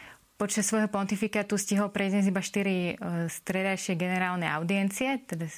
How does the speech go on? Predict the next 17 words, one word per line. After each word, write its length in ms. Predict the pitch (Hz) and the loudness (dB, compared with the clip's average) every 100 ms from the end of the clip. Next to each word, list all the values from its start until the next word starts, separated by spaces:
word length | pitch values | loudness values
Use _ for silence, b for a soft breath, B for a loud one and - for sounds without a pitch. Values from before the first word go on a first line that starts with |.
| - | -12
štyri 320 | - - 190 | -8 -4 -2
katechézy 560 | - 165 202 196 226 233 | -2 -2 -2 -2 0 0
počas 380 | 247 240 277 262 | -2 -2 0 0
nich, 300 | 330 330 - B B B B | -2 -4 -10 B B B B
ktoré 240 | - 208 202 | -2 0 2
venoval 320 | 208 208 170 - | 2 2 0 -4
čnostiam. 600 | 170 160 - 262 311 339 - _ B B B B B B _ - | -4 -4 -2 -2 -2 -4 -12 _ B B B B B B _ -2
A 400 | 180 180 175 175 - | 0 2 0 -2 0
veľmi 400 | 180 208 240 240 | 2 4 2 2
zaujímavý 640 | 208 202 202 196 190 190 | 2 2 2 4 4 2
jazyk, 260 | 185 180 - | 2 -2 -4
ktorým 300 | 170 165 165 | -2 0 0
rozpráva. 500 | 160 - - 160 170 | -2 -2 -2 -2 -4
Snaží 260 | - 202 214 | -2 2 2
sa 220 | 208 208 | 2 0
priblížiť 560 | 196 190 202 196 196 - | 0 2 2 0 -2 -2
poslucháčom, 1120 | 185 - 208 - 202 185 - 208 196 190 190 | -4 0 -2 0 -2 -2 0 2 2 2 2